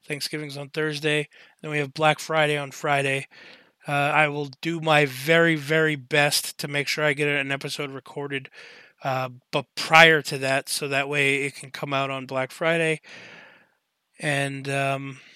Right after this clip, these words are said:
man, I really hope all of you have, uh, have a happy Turkey Day, and, uh, spend good quality time with your fen-, with your friends and family. And just know, uh, you know, you, you guys,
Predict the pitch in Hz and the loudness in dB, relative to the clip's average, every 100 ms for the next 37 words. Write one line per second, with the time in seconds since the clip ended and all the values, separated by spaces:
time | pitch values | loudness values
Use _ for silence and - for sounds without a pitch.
0 | - _ _ - 151 151 156 170 160 165 | -20 _ _ -12 -4 0 0 0 -2 -4
1 | 147 160 156 156 160 151 151 143 147 139 | -4 -6 -2 -2 0 -2 -4 -2 -2 -2
2 | 127 139 143 131 131 147 139 123 165 - | -4 -8 -4 -4 -2 -2 -2 4 4 2
3 | 135 170 165 151 139 139 139 139 _ - | -10 -8 -8 -6 -4 -2 -2 -4 _ -20
4 | - - - _ - 139 135 139 139 135 | -20 -20 -20 _ -16 -10 -8 -8 -8 -10
5 | 135 135 139 135 135 135 _ _ - - | -6 -4 -2 -2 -4 -10 _ _ -6 -6
6 | - 151 143 139 _ _ 185 151 160 151 | -4 -6 -6 -12 _ _ -18 -8 -8 -8
7 | - 160 151 143 143 151 147 143 135 - | -2 0 0 -2 -2 -2 -2 -8 -10 -4
8 | 147 147 147 - 147 143 139 170 156 147 | -2 -2 -6 -12 -10 -8 -8 -6 -4 -6
9 | 135 - 147 143 143 143 - - - - | -10 -6 -2 -2 -4 -8 -12 -20 -20 -20
10 | - _ _ _ _ _ _ _ _ _ | -20 _ _ _ _ _ _ _ _ _
11 | - 147 143 160 160 175 165 165 160 160 | -10 -10 -8 -6 -6 -2 -2 2 4 6
12 | 156 147 - - - _ _ _ 170 170 | 4 2 -6 -20 -20 _ _ _ -6 -2
13 | 165 170 175 165 175 190 190 190 180 160 | -2 -4 -8 -10 -10 -6 4 6 6 2
14 | - - | -4 -6